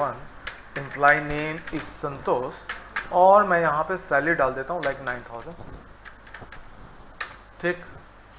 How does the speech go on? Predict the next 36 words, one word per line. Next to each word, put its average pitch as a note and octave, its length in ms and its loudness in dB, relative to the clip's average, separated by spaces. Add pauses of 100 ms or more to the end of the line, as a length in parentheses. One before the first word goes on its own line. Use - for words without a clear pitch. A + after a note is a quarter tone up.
(540)
अब C3+ 120 -4
यहाँ C3+ 160 0
पे C3+ 100 -8
फील्ड D3 300 -8
का C#3 80 -2
नाम C3 240 -4
में C#3 120 -8
problem C#3+ 340 -2
आ D3+ 80 0
गई, G3 120 -8
मैं E3 160 -6
यहाँ C3 140 -6
पे - 120 -14
फील्ड B2 180 -12
का B2 80 -10
नाम A2+ 280 -12
ईनेम C3 180 -14
देता C#3 280 -6
हूँ, G#3 100 -12 (400)
perfectly A2+ 460 -10
fine। C3+ 200 -18 (1200)
अब G3 120 4
आप A#3 160 6
ज़रा B3+ 200 8
गौर D#3 260 2
से D#3+ 120 -8
देखो, A#2 320 -10 (140)
यदि F3 160 0
मैं G3+ 140 -2
यहाँ F#3+ 160 0
पे G3 140 -4
चलाता C#3+ 460 2
हूँ G3 220 -2
select D#3+ 540 -2
star D3 360 0 (120)
from C#3 340 -2